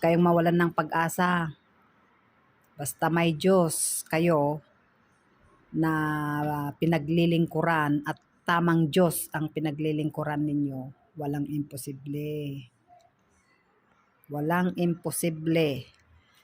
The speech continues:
sa Diyos na buhay at ang Panginoong Diyos na buhay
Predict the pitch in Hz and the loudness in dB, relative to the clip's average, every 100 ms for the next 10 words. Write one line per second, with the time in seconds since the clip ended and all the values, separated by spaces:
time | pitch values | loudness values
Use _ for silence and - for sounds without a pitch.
0 | _ - 165 151 143 170 196 - 262 240 | _ -6 -2 0 2 2 2 2 4 4
1 | 240 233 208 175 151 143 131 127 - _ | 2 2 2 4 2 -2 -6 -12 -16 _
2 | _ _ _ 165 165 170 - 160 160 160 | _ _ _ 0 2 0 -2 0 2 2
3 | 151 151 156 160 156 156 208 240 220 226 | 2 4 4 4 2 2 0 0 2 4
4 | 226 196 180 175 190 | 4 6 6 4 2